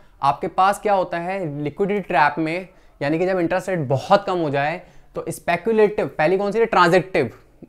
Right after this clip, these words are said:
motive of जो आपके पास डिमांड है, किस कारण से, मोटिव बताओ ना, क्यों चाहिए पैसा, मुझे प-, पापा पैसा चाहिए, क्यों चाहिए पैसा भाई, बता जल्दी। पहला तो ये हो सकता है पापा सामान लेना है, दूसरा क्या हो सकता है, पापा मेरे को बैंक में पैसे जमा करने हैं, हजार रुपया स्कीम में लगाए हैं,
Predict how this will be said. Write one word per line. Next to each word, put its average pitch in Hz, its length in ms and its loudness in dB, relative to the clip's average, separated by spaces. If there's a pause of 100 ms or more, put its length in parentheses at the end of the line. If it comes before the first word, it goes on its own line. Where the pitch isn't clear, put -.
(160)
motive 160 440 0
of 165 160 4 (500)
जो 139 100 0
आपके 143 220 0
पास 170 240 -2
डिमांड 139 420 0
है, 113 140 -14 (720)
किस 214 140 0
कारण 202 360 6
से, 143 300 -2
मोटिव 175 340 4
बताओ 208 260 2
ना, 247 180 2 (180)
क्यों 254 160 6
चाहिए 233 280 6
पैसा, 202 360 0
मुझे 185 260 2
प-, 226 140 -12
पापा 208 260 -2
पैसा 208 280 0
चाहिए, 190 240 -2
क्यों 240 180 4
चाहिए 240 240 6
पैसा 196 240 -2
भाई, 180 300 2 (300)
बता 170 260 2
जल्दी। 170 320 2 (440)
पहला 180 240 6
तो 226 100 0
ये 226 100 6
हो 202 60 2
सकता 202 200 -2
है 214 60 -2
पापा 196 220 4
सामान 196 280 2
लेना 165 240 0
है, 120 140 -12 (380)
दूसरा 180 300 4
क्या 226 140 2
हो 220 60 4
सकता 208 220 -2
है, 185 80 -2
पापा 180 280 4
मेरे 202 160 -2
को 208 60 -2
बैंक 170 240 -2
में 185 80 -6
पैसे 170 180 -6
जमा 135 200 -4
करने 117 260 -10
हैं, 147 200 -12
हजार 139 260 0
रुपया 139 260 -2
स्कीम 156 280 -4
में 151 120 -2
लगाए 143 260 -2
हैं, 170 120 -8